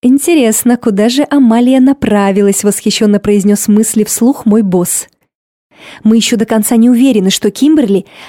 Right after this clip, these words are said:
«Да-да, я знаю, но моё чутьё подсказывает, что писательница дневника совсем близко», отозвался мистер МакДугал.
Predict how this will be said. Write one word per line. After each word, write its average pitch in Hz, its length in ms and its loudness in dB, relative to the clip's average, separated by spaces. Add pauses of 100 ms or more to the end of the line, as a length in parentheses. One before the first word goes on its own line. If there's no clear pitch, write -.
«Да-да, 202 460 -2
я 180 200 0
знаю, 214 560 -2
но 208 220 2
моё 262 260 2
чутьё 302 380 0
подсказывает, 269 720 -2
что 269 280 -2
писательница 269 920 0
дневника 254 600 2
совсем 254 600 0
близко», 277 640 0
отозвался 214 680 -2
мистер 226 420 0
МакДугал. 226 680 0